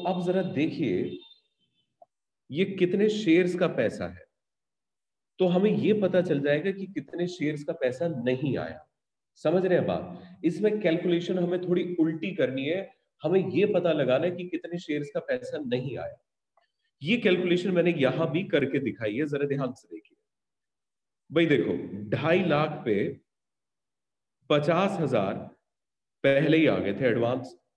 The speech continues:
तो अब हमें मिलने चाहिए थे दो लाख, लेकिन हमें मिले कितने? वन लैख एटी फ़ाइव थाउजेंड। तो कितने नहीं मिले? पन्द्रह हजार रुपए नहीं मिले। और ये कितने रुपए के हिसाब से नहीं मिले?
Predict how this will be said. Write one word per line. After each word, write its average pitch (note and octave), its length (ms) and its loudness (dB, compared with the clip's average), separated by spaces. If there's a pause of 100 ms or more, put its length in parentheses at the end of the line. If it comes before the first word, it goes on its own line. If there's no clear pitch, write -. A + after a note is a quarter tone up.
तो D3+ 60 2
अब D3+ 200 2
हमें D#3+ 180 2
मिलने D3 240 0
चाहिए D3 280 -2
थे E3+ 140 0
दो G2+ 200 2
लाख, E2 220 -6 (1300)
लेकिन D#3 280 4
हमें D#3+ 300 2
मिले D#3 260 2
कितने? D#3+ 340 -4 (520)
वन B2+ 220 2
लैख D3+ 260 2
एटी D3 260 -2
फ़ाइव C#3+ 340 -2
थाउजेंड। C3 340 -4 (1080)
तो F3 80 4 (120)
कितने G3 340 4
नहीं D3+ 640 4
मिले? D#3 420 4 (1200)
पन्द्रह D3+ 360 4
हजार A2 280 0
रुपए G#2+ 200 -2
नहीं A#2+ 240 -2
मिले। C#3 260 -6 (760)
और E3 120 6
ये F3+ 140 2
कितने F#3 380 2
रुपए D#3 280 2
के D3 120 -2
हिसाब A#2 380 -2
से - 140 -12
नहीं G2 160 -6
मिले? - 320 -20